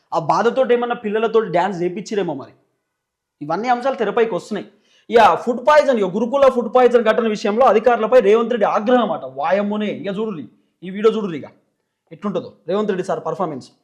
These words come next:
ఒకవేళ ఇలా రాకపోతే నేను ఫోన్లో చూపిస్తా, ఫోన్లో కూడా కౌంటర్ ఇస్తా మీకు, చూడుర్రి. స్టక్ అవుతుంది. రేవంత్ రెడ్డి సార్ మాట్లాడినటువంటి మాటలు ఒకసారి మీరు చూడుర్రి,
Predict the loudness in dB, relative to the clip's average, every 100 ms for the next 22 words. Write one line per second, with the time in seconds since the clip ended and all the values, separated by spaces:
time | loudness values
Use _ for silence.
0 | _ _ _ _ -4 2 2 2 2 0
1 | 4 6 6 4 2 2 4 2 -2 -8
2 | -4 -4 0 0 2 2 0 -2 -4 -6
3 | -8 -10 -8 -10 -10 -16 _ _ _ _
4 | _ _ _ -16 -12 -10 -10 -12 -18 _
5 | _ _ _ _ _ _ _ _ _ _
6 | _ _ _ _ _ _ _ _ _ _
7 | _ _ -6 -4 -2 -2 0 0 0 -2
8 | -4 -2 -4 -4 -4 -4 -4 -6 -8 -8
9 | -6 -4 -4 -4 -4 -6 -10